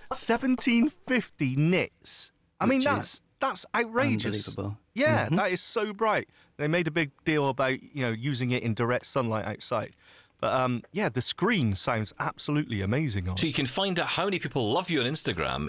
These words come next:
Speaker 3: even in the sun-splitting skies.
Speaker 1: Yes, exactly right. And, uh, what's wrong with that? No, this does sound cool. And, uh, I wanna say, why are these prices less in, um,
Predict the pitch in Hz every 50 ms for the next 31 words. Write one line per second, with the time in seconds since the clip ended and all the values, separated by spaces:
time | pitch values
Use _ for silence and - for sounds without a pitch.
0 | - - 160 190 214 226 202 220 214 196 175 156 143 143 131 123 107 92 - -
1 | - - - - - 170 185 185 185 180 175 175 170 156 - - - - - 160
2 | 156 156 - - 143 139 135 127 - - - 87 82 71 55 50 50 50 - -
3 | - - - - - - 208 233 147 117 - - - - 139 135 127 156 175 156
4 | - 156 127 113 113 104 101 - 104 120 131 151 - 185 190 185 170 185 190 170
5 | - 180 151 139 135 127 104 110 107 95 87 - - _ _ - 175 170 165 170
6 | 185 - - 208 202 180 - - 180 156 139 127 - - 160 143 110 98 - _
7 | _ _ _ _ _ _ - 143 151 151 139 - - - - - 123 - _ _
8 | _ _ _ - - 370 370 440 - - - 381 285 165 139 - - _ _ -
9 | 180 277 415 440 440 392 392 339 285 - - - 202 185 175 - 180 151 131 117
10 | 123 156 196 165 120 - - - - - - _ _ _ _ _ - 135 131 127
11 | 127 131 131 - _ _ - 127 120 117 117 113 113 113 110 131